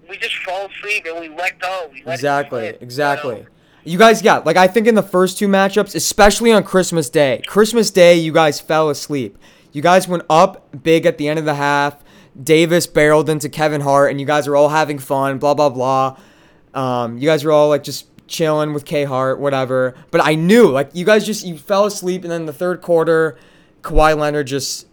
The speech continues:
Speaker 2: he basically went to Terminator mode, and, uh, you guys
Speaker 1: What?
Speaker 2: lost.
Speaker 1: The Kawhi Leonard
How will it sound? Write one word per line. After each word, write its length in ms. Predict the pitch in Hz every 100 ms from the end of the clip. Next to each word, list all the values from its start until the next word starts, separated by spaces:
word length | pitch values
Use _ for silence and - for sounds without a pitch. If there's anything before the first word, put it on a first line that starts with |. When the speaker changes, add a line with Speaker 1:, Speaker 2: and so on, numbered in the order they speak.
| -
Speaker 2:
he 340 | 151 156 156
basically 400 | 131 165 165 175
went 180 | 170 156
to 60 |
Terminator 480 | 139 165 151 135 123
mode, 320 | 120 107 - - _ _
and, 320 | 127 127 131
uh, 340 | 131 127 127 123 _ _ _
you 120 | 135
guys 180 | 147 139
Speaker 1:
What? 80 | 143
Speaker 2:
lost. 360 | 139 113 - -
Speaker 1:
The 120 | 1077
Kawhi 220 | - -
Leonard 340 | 175 - -